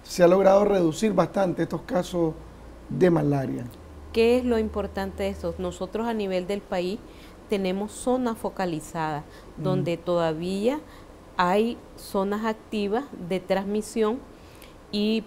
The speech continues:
Speaker 2: parte de los esfuerzos de, de nuestro gobierno es ir haciendo las acciones que le, nosotros le denominamos acciones de control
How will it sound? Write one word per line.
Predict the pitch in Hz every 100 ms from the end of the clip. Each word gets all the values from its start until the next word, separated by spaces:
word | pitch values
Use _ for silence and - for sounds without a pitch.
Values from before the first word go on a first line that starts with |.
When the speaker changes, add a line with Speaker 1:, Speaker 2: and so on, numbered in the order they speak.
| -
Speaker 2:
parte | 214 214 -
de | 226 208
los | 190 196
esfuerzos | 175 - 196 208 214 190
de, | 180 170 160 156
de | 160 165
nuestro | 160 165 170
gobierno | 165 160 165 170 202 208
es | 185 208 - - - - -
ir | 214 262 262 -
haciendo | 170 170 180 175 185
las | 208
acciones | 208 202 - 214 220 240 285 - - - -
que | 208
le, | 196 180
nosotros | 190 180 180 202 214
le |
denominamos | 214 208 196 185 175 190 208
acciones | 185 185 - 185 196 208
de | 208
control | - 220 214 214 202